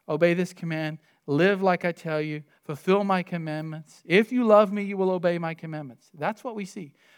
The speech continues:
We see one brief moment where Paul says, "I'm not perfect yet, but I am striving."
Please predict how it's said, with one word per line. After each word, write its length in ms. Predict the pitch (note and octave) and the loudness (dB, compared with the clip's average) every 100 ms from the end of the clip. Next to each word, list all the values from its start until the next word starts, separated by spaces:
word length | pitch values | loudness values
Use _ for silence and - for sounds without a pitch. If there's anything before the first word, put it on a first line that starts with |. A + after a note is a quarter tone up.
| - | -4
We 80 | F#3 | -4
see 180 | F#3 D3 | -2 -8
one 540 | C#3+ A3 B3+ B3+ B3 _ - | -2 0 2 0 -4 _ -4
brief 420 | E3 A3+ A3 G#3 | 0 2 0 0
moment 440 | F3+ F#3+ G3+ E3+ | 2 2 2 0
where 160 | F#3 D#3+ | 0 -2
Paul 340 | - E3+ F3+ | 0 2 2
says, 300 | F3 E3 D#3 | 2 0 0
"I'm 100 | D3 | 0
not 160 | E3+ G3+ | -4 -4
perfect 340 | A3 G#3+ F#3+ | -6 -8 -2
yet, 200 | G3+ E3 | -2 0
but 120 | C3+ D3+ | -2 0
I 180 | G#3 | 2
am 160 | E3 C3+ | 0 -4
striving." 960 | - - - - D#3+ C3 D#3 C#3 A2+ | -14 -20 -20 -10 -4 -4 -4 -10 -16